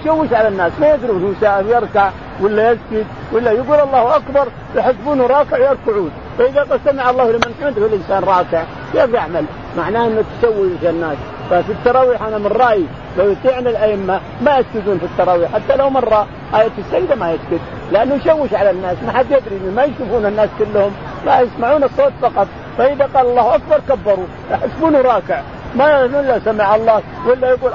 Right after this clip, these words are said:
"الله أكبر" مرة ثانية. كيف الله أكبر؟ وين سمع الله لمن حمده؟ هو ساجد، الله أكبر وسجد على الأرض، ثم قال: "الله أكبر" مرة ثانية. طيب، وين سمع الله؟ الناس ركعوا ركوع ما سجدوا.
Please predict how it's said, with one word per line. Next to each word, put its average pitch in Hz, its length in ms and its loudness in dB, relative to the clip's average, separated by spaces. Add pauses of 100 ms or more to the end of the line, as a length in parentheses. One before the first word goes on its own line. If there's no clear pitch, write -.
"الله 233 460 2
أكبر" 220 260 -2
مرة 202 460 0
ثانية. 165 260 0 (380)
كيف 240 180 2
الله 208 160 2
أكبر؟ 190 440 2
وين 277 160 2
سمع 214 240 -4
الله 214 220 2
لمن 185 300 -4
حمده؟ 233 340 -2 (320)
هو 185 160 2 (360)
ساجد، 170 320 0 (340)
الله 190 420 2
أكبر 240 280 -2
وسجد 208 400 -2
على 190 120 0
الأرض، 180 240 -2 (300)
ثم 240 120 0 (120)
قال: 247 120 4
"الله 208 400 2
أكبر" 247 220 -2 (100)
مرة 208 200 -2 (200)
ثانية. 170 320 0 (360)
طيب، 269 200 2
وين 302 220 4
سمع 254 280 0
الله؟ 196 280 2
الناس 220 300 -2
ركعوا 254 440 2
ركوع 277 360 0 (140)
ما 269 120 -2
سجدوا. 175 420 -2